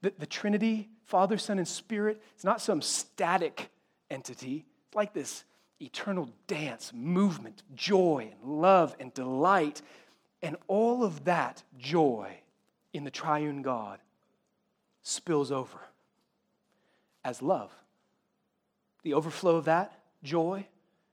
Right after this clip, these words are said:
that, that overflows, and God says, "Th-, this joy is so full. Let's bring others in. Let's create a world and fill it with people and save those people from their sin to bring them into this joy." That's the love of God.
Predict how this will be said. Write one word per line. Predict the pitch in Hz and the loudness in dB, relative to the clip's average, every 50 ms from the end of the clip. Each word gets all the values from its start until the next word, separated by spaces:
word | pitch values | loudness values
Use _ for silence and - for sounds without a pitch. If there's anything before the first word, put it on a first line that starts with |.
| _ _ _ _ _ _ _ _ _ - 123 120 _ _ - | _ _ _ _ _ _ _ _ _ -18 -18 -18 _ _ -6
that, | 143 143 147 - - | -4 -4 -4 -2 -2
that | 147 151 156 | 0 0 2
overflows, | 165 156 165 151 - - 175 160 170 175 139 | 0 0 -2 -6 -4 0 2 4 4 4 2
and | 139 135 | -2 -4
God | 135 135 131 131 | -4 -4 -4 -4
says, | - 139 127 120 | -4 -8 -8 -4
"Th-, | - 175 196 156 | -4 -6 -4 -4
this | 156 160 - - | -6 -10 -8 -6
joy | - 170 165 170 | -4 -4 -2 -2
is | 143 - | -4 -4
so | - - 165 156 | -6 -6 -6 -6
full. | 151 - - 160 160 170 185 175 - _ _ _ _ _ _ _ _ _ _ _ _ - | -6 -6 -4 -4 -2 -2 -4 -6 -12 _ _ _ _ _ _ _ _ _ _ _ _ -8
Let's | 156 139 - | -6 -6 -4
bring | 151 - 175 151 160 156 - | -2 0 0 2 2 2 4
others | 156 156 170 160 139 143 | 4 4 4 2 0 2
in. | 156 170 170 | 2 2 4
Let's | 151 143 | 2 2
create | - - - 185 180 156 | 0 0 2 4 4 4
a | 135 | 6
world | 131 147 156 170 180 143 | 8 10 10 10 10 8
and | 113 - | 4 0
fill | - 180 175 | 2 4 4
it | 202 | 4
with | 143 - - | 2 0 -4
people | - 180 180 170 226 202 | -4 -4 -2 0 0 0
and | 123 - | 0 0
save | - - 165 175 202 | 2 4 4 4 6
those | 165 185 170 175 | 4 2 2 2
people | - 208 185 - 214 190 | 0 0 0 0 0 2
from | - 196 170 | 2 4 2
their | 147 135 - | 2 0 -2
sin | - - 196 185 185 175 | 0 2 2 2 2 2
to | 151 | 0
bring | - - - 185 196 208 202 | -2 2 4 4 6 8 8
them | 190 185 | 6 6
into | 190 190 160 | 6 4 4
this | 139 147 208 214 214 - | 8 10 10 8 8 6
joy." | 151 131 - 190 190 196 208 214 226 220 - - - - _ _ _ _ _ _ _ _ _ _ _ _ 135 127 | 0 6 8 10 12 12 12 10 8 6 2 -8 -18 -20 _ _ _ _ _ _ _ _ _ _ _ _ 4 8
That's | 196 202 208 214 233 214 - - - - - | 10 10 10 10 8 4 0 -6 -6 -4 0
the | - 185 | 2 6
love | 180 170 160 160 | 6 6 6 4
of | 165 151 | 2 2
God. | 165 214 240 226 139 104 101 - | 2 4 4 4 2 -4 -8 -14